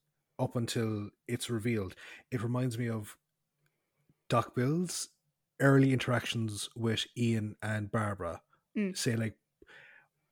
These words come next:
Speaker 1: from, like, a-, an unearthly child, Daleks, and up until the end of Edge.
Speaker 2: Yeah.
Speaker 1: Yeah, so, like, in that arc,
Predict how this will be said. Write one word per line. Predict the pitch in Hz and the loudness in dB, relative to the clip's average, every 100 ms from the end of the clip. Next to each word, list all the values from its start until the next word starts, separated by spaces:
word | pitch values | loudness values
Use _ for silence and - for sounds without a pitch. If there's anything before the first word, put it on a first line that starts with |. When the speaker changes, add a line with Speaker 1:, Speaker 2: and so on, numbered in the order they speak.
| _ - | _ -14
Speaker 1:
from, | - - 123 113 120 - | -8 2 2 2 -2 0
like, | 147 - | 0 0
a-, | - 143 - | -2 -2 2
an | 139 | 4
unearthly | 135 139 131 127 | 6 4 2 0
child, | 131 117 110 | 0 0 0
Daleks, | 113 110 104 - - | -2 -4 -6 -10 -6
and | 110 110 110 | -4 -4 -4
up | 127 - | -6 -4
until | 123 113 | -4 -2
the | 117 | -4
end | 117 117 107 104 | -2 -2 -2 -6
of | 101 | -8
Edge. | 104 92 - - - _ _ | -8 -8 -12 -14 -16 _ _
Speaker 2:
Yeah. | 208 - _ _ _ - | -10 -10 _ _ _ -6
Speaker 1:
Yeah, | 110 | -4
so, | - 120 | -2 -2
like, | - | 0
in | 135 | 2
that | 131 - | 2 2
arc, | 127 104 - | 0 0 -4